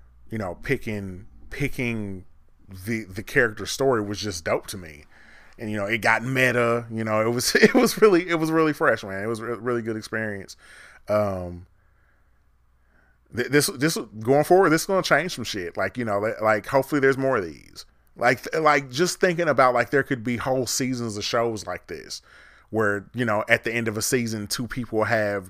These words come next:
two totally fucking, watch two do-, totally different series. That shit's dope to me. But yeah, so that's, that's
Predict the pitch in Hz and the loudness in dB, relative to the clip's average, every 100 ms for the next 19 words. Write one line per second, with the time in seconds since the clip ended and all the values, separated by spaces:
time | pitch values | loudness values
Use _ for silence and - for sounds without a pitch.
0 | - - 123 104 117 113 104 104 - 110 | -10 -6 -4 -2 -2 -2 -4 -8 -4 -4
1 | 107 101 87 95 113 113 - 120 110 107 | -4 -12 -14 -2 0 0 -2 -4 -2 -2
2 | - 120 104 98 104 101 98 104 90 71 | -2 -2 -2 -4 -6 -8 -6 -6 -6 -10
3 | 69 - _ _ - - 147 - 185 - | -16 -18 _ _ -20 -8 -4 -2 -4 -4
4 | 104 - - - 50 - - - - - | -4 -4 -8 -14 -16 -16 -16 -14 -14 -14
5 | - - - - _ - 139 175 156 160 | -12 -10 -10 -12 _ -6 2 2 2 2
6 | 151 160 120 147 147 | 0 0 -2 -4 -2